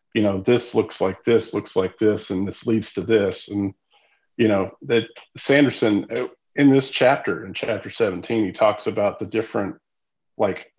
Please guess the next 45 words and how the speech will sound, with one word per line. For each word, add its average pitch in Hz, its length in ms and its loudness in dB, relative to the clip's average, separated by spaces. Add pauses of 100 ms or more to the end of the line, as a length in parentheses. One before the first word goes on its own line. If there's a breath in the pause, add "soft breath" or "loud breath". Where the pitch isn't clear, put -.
kind 113 180 2
of 95 100 0
overall, 107 760 2
I 113 60 -2
don't 110 120 -2
know 95 60 -6
if - 80 -12
you'd 107 140 -6
call 101 140 0
them 90 140 -6
races, 98 320 -6
but, - 120 -10
like, 110 180 -6
Mongoloids, 107 580 2
Negroids, 101 600 -4
hum-, - 320 -2
you 113 80 -4
know, 95 200 -6 (340)
Caucasoids, 110 540 0
and 107 120 -2
how 117 240 2
they 104 220 -2
interact 104 680 -6
and, 98 100 -4
like, 95 260 -4 (340)
how 113 160 2
their 104 120 -2
characteristics 104 800 -4
flow 107 380 -2
through, 101 500 -6 (880)
through 120 160 2
successive 113 540 -2
generations, 101 800 -2
and, 92 100 -4
like, 92 320 -4
which 117 280 -4
ones 107 680 -2 (800)
the 107 60 -2
characteristics 110 680 0
flow 110 240 0
through 110 180 -2
more, 107 400 4
you 107 60 2
know, 101 160 0
like, 98 260 -6